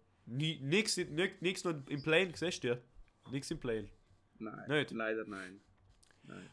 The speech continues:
Speaker 1: Und ich, ich sehe Washington auch nicht in der Play-In oder im Play-In.
Speaker 2: Nein, ich find, ich find, ich find,
Speaker 1: Die Top zehn sind
Speaker 2: ähm,
Speaker 1: Top zehn. Sie, das, das wird so.
Speaker 2: Hornets bleiben. Also
Speaker 1: Ja.
Speaker 2: vor allem, wir sind auf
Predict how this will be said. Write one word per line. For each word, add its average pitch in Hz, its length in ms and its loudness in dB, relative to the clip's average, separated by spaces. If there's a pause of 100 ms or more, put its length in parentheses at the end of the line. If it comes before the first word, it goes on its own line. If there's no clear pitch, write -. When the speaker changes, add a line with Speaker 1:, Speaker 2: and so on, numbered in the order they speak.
Speaker 1:
Und 123 220 -6
ich, 175 200 0
ich 190 180 2
sehe 139 180 0
Washington 131 480 2
auch 135 140 8
nicht 151 140 0
in 139 60 -6
der 143 60 -2
Play-In 143 400 0 (320)
oder 120 240 0
im 127 140 -6
Play-In. 135 320 0 (420)
Speaker 2:
Nein, 123 260 4
ich 135 120 2
find, 147 220 2
ich 147 140 2
find, 147 360 2
ich 143 140 -2
find, 139 280 0
Speaker 1:
Die 123 80 0
Top 160 260 4
zehn 160 180 10
sind 143 220 2
Speaker 2:
ähm, 113 140 0
Speaker 1:
Top - 20 -6
zehn. 123 160 8 (320)
Sie, 123 240 -2
das, 120 180 2
das 123 260 2
wird 127 100 0
so. 139 60 6
Speaker 2:
Hornets 143 320 8
bleiben. 123 580 4
Also 123 140 2
Speaker 1:
Ja. 117 40 -8
Speaker 2:
vor 135 100 6
allem, 123 100 4
wir 123 40 -2
sind 131 160 0
auf 120 140 4